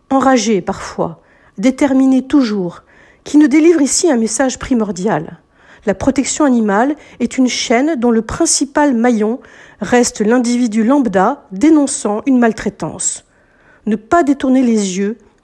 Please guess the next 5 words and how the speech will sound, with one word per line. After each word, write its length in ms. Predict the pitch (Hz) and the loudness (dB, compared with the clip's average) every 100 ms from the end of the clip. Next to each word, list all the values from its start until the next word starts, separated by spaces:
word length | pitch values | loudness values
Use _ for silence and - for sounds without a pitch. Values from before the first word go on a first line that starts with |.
| _ - | _ 0
est 160 | 220 | 0
notre 280 | 226 214 - | 0 -4 -4
responsabilité 920 | 202 294 - 277 - 254 233 220 233 | 0 0 0 -4 0 0 0 -2 -6
première 640 | 226 - 247 226 190 240 - - - _ | -4 -2 0 2 2 -2 -10 -20 -20 _
face 420 | - 302 311 | 0 0 2